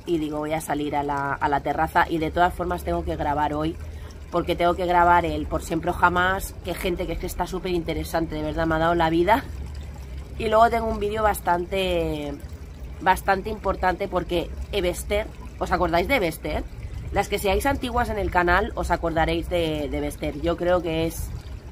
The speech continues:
de las peores instamamis, las que más aberraciones han cometido con su hija,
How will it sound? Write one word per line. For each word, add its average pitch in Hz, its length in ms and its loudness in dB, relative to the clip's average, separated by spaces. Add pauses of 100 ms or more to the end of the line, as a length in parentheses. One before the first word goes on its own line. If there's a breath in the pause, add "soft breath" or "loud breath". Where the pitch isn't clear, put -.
(680)
de 175 120 4
las 170 360 0 (680)
peores 208 1000 2 (560)
instamamis, 196 960 0 (540)
las 185 240 2
que 202 100 0
más 196 220 2
aberraciones 196 580 2
han 175 120 0
cometido 170 440 2
con 170 140 0
su 165 180 -4
hija, 214 360 2